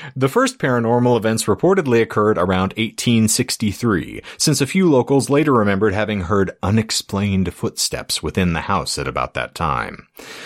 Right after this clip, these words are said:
On the twenty-eighth of July, nineteen hundred, which I love, this is all from a sort of British,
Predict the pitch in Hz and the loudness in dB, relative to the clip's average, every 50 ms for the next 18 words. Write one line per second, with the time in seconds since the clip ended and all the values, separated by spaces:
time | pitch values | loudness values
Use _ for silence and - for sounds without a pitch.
0 | - - - - - 107 107 107 104 - - 190 196 185 139 123 120 123 123 - | -18 -18 -14 -6 -2 0 0 0 0 0 2 2 2 2 2 2 2 0 0 -2
1 | 104 90 - 95 90 87 85 82 82 82 78 78 76 - - 85 78 71 69 78 | -4 -2 -2 0 0 0 0 -2 -2 -4 -4 -6 -6 -6 -6 -6 -4 -4 -4 -4
2 | 82 80 95 107 98 95 98 - - - 98 98 101 107 107 104 92 95 120 - | -2 0 0 0 0 0 -2 -2 -2 -4 -2 -2 0 0 0 -2 -2 -2 -4 -4
3 | 107 98 92 95 101 101 95 95 - - - 98 90 87 90 - 78 82 82 82 | -4 -4 -2 0 2 2 2 0 -2 -2 -2 -2 0 -2 -4 -4 -4 -4 -2 -2
4 | 82 78 78 80 - 101 87 78 69 - 85 90 80 82 78 - - - - - | -4 -4 -4 -4 -4 -2 -2 -4 -4 -4 -2 -2 -2 -2 -2 -2 -2 -4 -4 -8